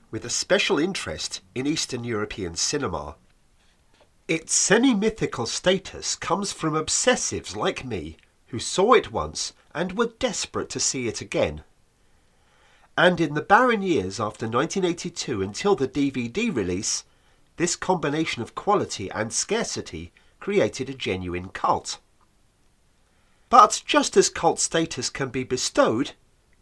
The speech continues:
it can quickly be revoked. In nineteen seventy-two, my parents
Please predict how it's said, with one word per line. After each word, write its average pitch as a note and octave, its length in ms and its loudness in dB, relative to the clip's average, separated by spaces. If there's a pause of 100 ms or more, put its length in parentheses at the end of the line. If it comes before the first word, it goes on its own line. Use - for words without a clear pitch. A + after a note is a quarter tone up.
it G#3+ 200 4
can C#3+ 200 -6
quickly - 460 -4
be G#2+ 200 -6
revoked. F#2+ 640 -6 (1300)
In C#4 220 2
nineteen A#3 400 0
seventy-two, E3+ 880 -4 (400)
my B2+ 180 4
parents G2+ 720 -4